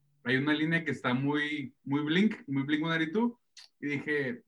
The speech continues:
pues sí es cierto, o sea, algo que no podemos como dejar como detrás, como ese punk californiano que traemos, que a pesar de que es como un tanto diferente a lo que hemos estado haciendo,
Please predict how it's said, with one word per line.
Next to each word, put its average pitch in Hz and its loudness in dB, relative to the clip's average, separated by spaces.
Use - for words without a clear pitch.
pues 127 -4
sí 175 -6
es 160 -2
cierto, 208 4
o - 0
sea, 143 0
algo 160 2
que 151 0
no 127 0
podemos 156 -2
como 135 -2
dejar 120 2
como 139 2
detrás, 131 0
como 151 -2
ese 120 0
punk 131 -2
californiano 123 0
que 131 -4
traemos, 117 0
que 147 0
a 131 2
pesar 135 -2
de 160 2
que 160 2
es 147 0
como 170 0
un 147 2
tanto 151 -2
diferente 147 0
a 123 -6
lo 113 -2
que 98 -10
hemos 120 -2
estado 123 -4
haciendo, 151 -4